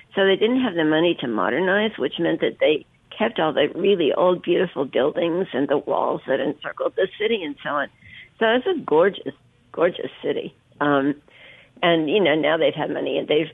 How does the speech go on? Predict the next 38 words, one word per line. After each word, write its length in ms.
they've 280
moder-, 360
they've 160
gotten 320
smart. 240
They've 120
modernized 520
the 160
insides 560
of 80
buildings, 440
but 100
not 160
the 160
outsides, 460
you 120
know. 220
And 160
then, 360
um, 320
from 260
two 120
thousand 480
two, 160
two 180
thousand 480
three, 240
we 80
were 140
in 360
Uppsala, 640
Sweden, 480
and 160
that 200
also 380
was 120
just 140
wonderful. 560